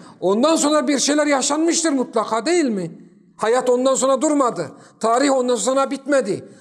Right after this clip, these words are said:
Allah subhanehu ve teala buraya dikkat çekmemiştir. Dikkat edin, Hud aleyhisselamın kıssasında aynıdır.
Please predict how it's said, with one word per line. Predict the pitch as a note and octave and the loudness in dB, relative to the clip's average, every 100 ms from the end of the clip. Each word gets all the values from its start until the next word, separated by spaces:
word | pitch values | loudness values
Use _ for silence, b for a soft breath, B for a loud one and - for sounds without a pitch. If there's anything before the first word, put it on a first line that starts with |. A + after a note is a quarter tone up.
| B | B
Allah | - G3+ C#4+ B3 | -2 0 0 -2
subhanehu | - A#3+ A#3 | -4 -4 -2
ve | |
teala | A#3 B3 A3+ | 0 0 0
buraya | A3+ A#3 G#3+ | -2 -2 -2
dikkat | G#3+ A3 G#3+ | -6 -8 -8
çekmemiştir. | G3 F3 D3+ - - - - _ _ _ _ b b b G3+ | -10 -10 -14 -16 -18 -20 -20 _ _ _ _ b b b -4
Dikkat | D4 - E4 D#4+ | -2 0 0 2
edin, | D#4+ D#4 C#4+ | 2 2 0
Hud | D4+ | 0
aleyhisselamın | D4+ D4+ - D4 D4+ D4+ | 0 0 0 0 0 0
kıssasında | C#4 - C4+ B3 D4+ | -4 -4 -2 0 0
aynıdır. | D#4 B3+ G3 - - | 2 0 -4 -10 -18